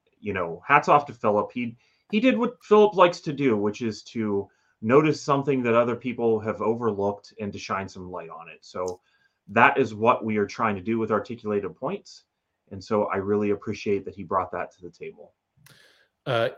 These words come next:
Speaker 2: absolutely. Go check it out if you haven't already watched it. And then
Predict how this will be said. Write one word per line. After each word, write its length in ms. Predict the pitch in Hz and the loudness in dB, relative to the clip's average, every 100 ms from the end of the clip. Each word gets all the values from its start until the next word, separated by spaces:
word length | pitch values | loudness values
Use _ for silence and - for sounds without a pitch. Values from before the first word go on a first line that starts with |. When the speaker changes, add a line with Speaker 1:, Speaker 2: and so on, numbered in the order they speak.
| - | -4
Speaker 2:
absolutely. 880 | 131 131 - 117 110 120 131 135 - - | -4 -2 -4 -2 -2 -2 -4 -4 -6 0
Go 140 | 127 | 0
check 240 | - 127 | 2 0
it 60 | 117 | 0
out 140 | 117 | -2
if 80 | 127 | -2
you 40 | 127 | -2
haven't 160 | 113 | -2
already 160 | 110 104 | -4 -4
watched 320 | 110 - - | -4 -4 -4
it. 160 | 113 117 | -4 -6
And 100 | 110 | -6
then 240 | 107 107 | -6 -6